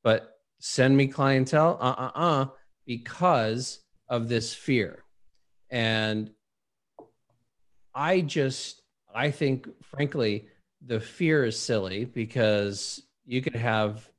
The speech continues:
ten chiropractors on the same street in L A and you're still not gonna even come close to matching, you know, population density <laughs> or, or, you know, what you need to,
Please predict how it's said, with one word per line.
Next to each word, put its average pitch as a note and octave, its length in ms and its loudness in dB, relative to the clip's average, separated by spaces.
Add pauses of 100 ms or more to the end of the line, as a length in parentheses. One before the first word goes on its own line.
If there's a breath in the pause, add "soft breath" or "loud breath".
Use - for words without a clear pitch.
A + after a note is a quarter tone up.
(140)
ten C3 300 0
chiropractors A#2 760 -2
on G#2 120 0
the G#2 60 -4
same G#2+ 300 -4
street C#3 580 -4
in G#2+ 120 -2
L G2 300 -4
A G#2 400 -4
and G#2+ 400 -4 (100)
you're A2+ 180 -4
still D#3+ 340 -4
not A2+ 220 0
gonna G#2 440 -2 (100)
even A#2 300 -2
come A2+ 360 -2
close C3 680 0 (680)
to A#2 120 0
matching, A2+ 760 0
you A2+ 120 2
know, G2 180 2
population G#2+ 840 0
density G#2 680 -2
<laughs> - 40 -2
or, B2+ 280 4 (340 loud breath)
or, G#2 420 0 (300)
you A2+ 80 -4
know, G2+ 140 0
what A2 360 -4
you A2+ 100 2
need A#2 420 0
to, G2 320 0